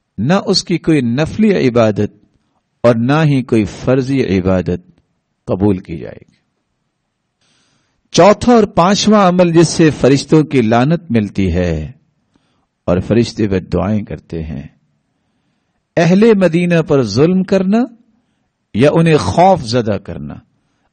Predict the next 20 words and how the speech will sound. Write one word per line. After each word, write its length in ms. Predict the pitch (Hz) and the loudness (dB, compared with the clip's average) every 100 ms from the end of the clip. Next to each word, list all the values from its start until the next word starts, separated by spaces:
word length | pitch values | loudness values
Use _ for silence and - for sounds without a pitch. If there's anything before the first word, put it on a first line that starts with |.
| - | -10
سلسلہ 460 | - 156 135 131 | 0 0 2 0
صحیحہ 560 | 120 - 101 156 165 151 | 0 0 -2 0 0 -2
کی 160 | 135 110 | -2 0
روایت 500 | 104 117 127 127 101 | 2 2 0 -2 -8
ہے 40 | |
تھری 300 | - 156 165 | -4 -2 -2
فائیو 380 | - 110 101 95 | -2 -2 -2 -2
ون، 320 | 107 143 196 214 _ _ _ _ _ _ - | -2 0 -2 -4 _ _ _ _ _ _ -4
رسول 280 | 131 - 220 | -2 2 2
اللہ 300 | 170 147 139 | 4 4 4
صلی 240 | 120 131 123 | 2 0 -2
اللہ 560 | 113 113 104 - 95 | 0 2 0 0 0
علیہ 160 | 95 92 | 2 0
وسلم 340 | 85 - 104 | 0 -2 -4
نے 120 | 95 | -4
فرمایا، 540 | 85 95 95 123 151 170 - _ _ _ _ _ - | -4 -6 -2 0 0 -4 -10 _ _ _ _ _ -4
"من 300 | 127 160 151 | 0 2 2
ظلم 400 | 135 185 190 165 156 - | 4 4 4 2 -2 -2
اہل 340 | 202 202 190 | 0 0 2
المدینہ 720 | 185 170 156 143 131 120 110 | 0 0 0 -2 0 0 0